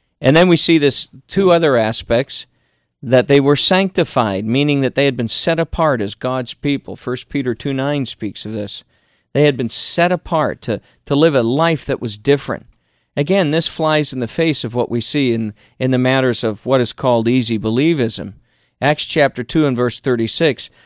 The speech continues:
uh, when Peter is giving his message there at the, at this, this, uh, sermon, the, fir-, the sermon right after Pentecost,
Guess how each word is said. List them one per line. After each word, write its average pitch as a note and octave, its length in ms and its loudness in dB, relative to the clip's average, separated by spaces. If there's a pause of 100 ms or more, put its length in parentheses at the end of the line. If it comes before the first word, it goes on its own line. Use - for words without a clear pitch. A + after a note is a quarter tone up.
(340)
uh, G#2+ 140 2
when G#2+ 180 -2
Peter D#3 360 2
is A2+ 140 -2
giving B2+ 300 -2
his A2 200 -4
message C3 440 -2
there G#2 180 0
at G#2 100 -4
the, G2+ 220 -4
at - 160 -10
this, - 360 -10
this, A2 400 -6
uh, G2 120 -6
sermon, D3+ 440 -2
the, G2+ 80 -4
fir-, - 220 -12
the G#2 140 -12
sermon C3 320 -4
right B2 160 -2
after A2+ 220 -6
Pentecost, C#3+ 560 -8